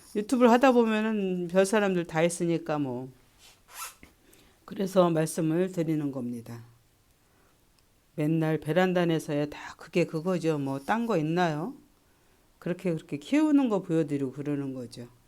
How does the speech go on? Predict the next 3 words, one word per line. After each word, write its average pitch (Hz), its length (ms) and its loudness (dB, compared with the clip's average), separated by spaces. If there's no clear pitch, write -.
요거는, 185 1600 0
어, 165 120 -8
이게 156 840 0